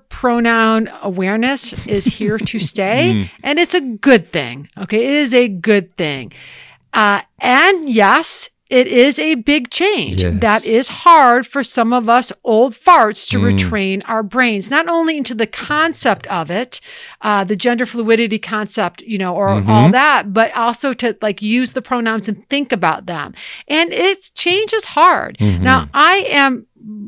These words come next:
Speaker 1: I love, I love that fact that we are talking about this. I love the fact that people's preferred pronouns are front and center. And I confess, I do have a bit of a challenge
Speaker 2: <laughs>
Speaker 1: with the they pronoun because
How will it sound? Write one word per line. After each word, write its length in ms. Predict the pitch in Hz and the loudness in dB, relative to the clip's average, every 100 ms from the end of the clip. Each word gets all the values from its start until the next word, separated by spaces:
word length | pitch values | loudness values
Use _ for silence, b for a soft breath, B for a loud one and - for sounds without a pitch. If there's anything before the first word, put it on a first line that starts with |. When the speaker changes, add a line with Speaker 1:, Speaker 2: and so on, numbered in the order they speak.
| - | -10
Speaker 1:
I 220 | - 269 | 0 0
love, 520 | 269 254 262 285 294 214 _ - | 0 4 6 8 6 0 _ -8
I 160 | 226 | -6
love 640 | 240 233 247 254 269 262 196 | -4 -2 4 6 6 2 -4
that 180 | 220 | -6
fact 360 | - 240 214 - | -4 -4 -4 -4
that 160 | 214 202 | -8 -4
we 220 | 220 214 | -4 -4
are 160 | 202 | -6
talking 440 | 196 - 233 226 269 | -8 -4 -4 -4 -6
about 260 | 247 262 | 0 0
this. 220 | 226 277 - | 0 -4 -4
I 100 | 208 | -6
love 380 | 208 208 214 | -2 -2 -2
the 80 | 202 | -4
fact 400 | 214 220 202 214 | -6 -4 -4 -4
that 200 | 214 185 | -6 -6
people's 360 | - 240 240 226 | -8 -10 -8 -8
preferred 420 | 214 _ 220 214 | -12 _ -8 -8
pronouns 640 | - 226 226 233 240 254 - B B | -6 -4 0 0 0 -2 -8 B B
are 100 | 196 | -6
front 280 | 196 - 220 | -6 -4 -4
and 100 | 208 | -4
center. 440 | - 220 214 254 277 B B B | -4 -2 0 -2 -4 B B B
And 260 | 262 285 320 | 0 2 4
I 100 | 320 | 2
confess, 640 | 339 320 - 349 247 240 - | 0 -2 2 4 4 0 -4
I 160 | 240 | -2
do 500 | 208 - 233 254 285 - _ _ _ | -2 -2 0 0 -4 -14 _ _ _
have 360 | - 262 247 214 | -8 -2 0 0
a 80 | |
bit 260 | 185 170 220 | -6 -4 0
of 120 | 254 | 0
a 60 | 320 | 0
challenge 600 | - 370 339 262 247 240 | 0 0 2 0 0 -2
Speaker 2:
<laughs> 140 | 226 | -2
Speaker 1:
with 300 | 214 208 208 | -2 -2 -4
the 100 | 202 | -4
they 300 | 214 277 349 | 2 4 4
pronoun 600 | 370 - 190 165 151 - - B B - | 2 0 -2 -4 -6 -8 -14 B B -12
because 420 | 220 - 240 220 | -12 -2 -2 -2